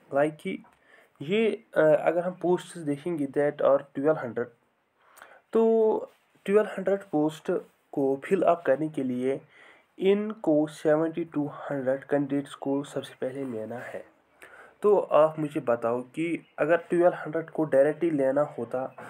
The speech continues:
तो मैं भी कह सकता था कि जो कट ऑफ है वो around हंड्रेड हो सकता है, हंड्रेड प्लस भी जा सकता था, लेकिन ये सेवेंटी टू हंड्रेड बहुत बड़ी फिगर है। तो इसमें से फिर इनको ट्वेल्व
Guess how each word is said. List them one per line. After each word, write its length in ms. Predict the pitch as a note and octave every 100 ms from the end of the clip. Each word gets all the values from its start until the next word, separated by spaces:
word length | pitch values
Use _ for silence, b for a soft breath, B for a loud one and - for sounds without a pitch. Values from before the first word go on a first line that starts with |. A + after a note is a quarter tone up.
| B -
तो 240 | F3 F3+
मैं 300 | F#3 D3+ D#3+
भी 120 | D3+ E3
कह 240 | D#3+ C#3
सकता 360 | - C3 B2+ B2+
था 180 | B2+
कि 180 | B2+ D3
जो 140 | C3 B2+
कट 320 | - B2 B2
ऑफ 200 | A2+ -
है 80 | D#3+
वो 280 | C#3+ D#3 -
around 320 | C3+ D3 E3
हंड्रेड 420 | - C#3+ C#3+ D#3+
हो 240 | - - C#3
सकता 340 | - A2+ G#2+
है, 160 | G#2 A2
हंड्रेड 260 | C3 D#3
प्लस 340 | D#3 D3 C3 B2
भी 100 | D#3
जा 220 | D3+ A#2
सकता 440 | - - - C#3
था, 320 | D3+ - - _ B B B B B B B
लेकिन 560 | D3+ G3+ - A3+ A3+ A3+ B B B -
ये 260 | F3 G#3 - -
सेवेंटी 460 | - F3 F3+ F3 F3+
टू 140 | D#3
हंड्रेड 260 | D3 D3+ C#3+ C#3
बहुत 280 | D#3 E3 -
बड़ी 260 | B2+ C#3+ D#3
फिगर 380 | - C3+ D3
है। 260 | C#3 A#2+ - _ B B _ -
तो 460 | G3+ G3+ G3+ F3+ -
इसमें 540 | G3+ - - G#3 E3+
से 260 | D#3+ D#3 D#3+
फिर 260 | - F3+
इनको 320 | D3+ C3+ D3+
ट्वेल्व 340 | D3 E3 D#3